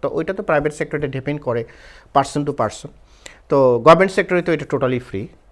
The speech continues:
সুতরাং হসপিটাল কস্ট গভর্নমেন্ট সেক্টরে ফ্রি, কিন্তু ওষুধ এখানে খরচটা অনেক, কারণ রুগীর প্রোটিন কম থাকে, অ্যালবুমিন দিতে হয়। তো এভারেজ কিন্তু রুগীর এরকম না যে তিরিশ চল্লিশ হাজার টাকা আপনি অপারেশন করছেন, এটা লাখ ছাড়িয়ে যায় গভর্নমেন্ট সেক্টরে।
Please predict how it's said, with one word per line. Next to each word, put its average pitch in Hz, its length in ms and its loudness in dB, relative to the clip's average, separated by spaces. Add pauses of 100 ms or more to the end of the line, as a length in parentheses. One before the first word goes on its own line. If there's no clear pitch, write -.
সুতরাং 143 300 -2
হসপিটাল 165 520 -2
কস্ট 156 460 0 (420)
গভর্নমেন্ট 135 340 4
সেক্টরে 160 320 -4
ফ্রি, 143 200 -4
কিন্তু 165 220 -8
ওষুধ 220 300 -6
এখানে 175 240 -6
খরচটা 117 380 -4
অনেক, 87 200 -6 (500)
কারণ 151 160 2
রুগীর 151 220 0
প্রোটিন 151 320 -4
কম 143 220 -2
থাকে, 135 180 -6
অ্যালবুমিন 135 360 0
দিতে 127 200 -8
হয়। 117 100 -6
তো 120 100 -6
এভারেজ 196 400 0
কিন্তু 202 220 -2
রুগীর 147 320 -2 (280)
এরকম 160 280 0
না 151 80 0
যে 147 100 -2
তিরিশ 147 240 -4
চল্লিশ 131 220 -4
হাজার 117 160 -4
টাকা 131 180 -6
আপনি 127 140 -6
অপারেশন 110 380 -6
করছেন, 110 320 -10
এটা 113 160 -6
লাখ 120 240 -2
ছাড়িয়ে 127 300 -4
যায় 101 140 -4
গভর্নমেন্ট 107 320 -4
সেক্টরে। - 320 -12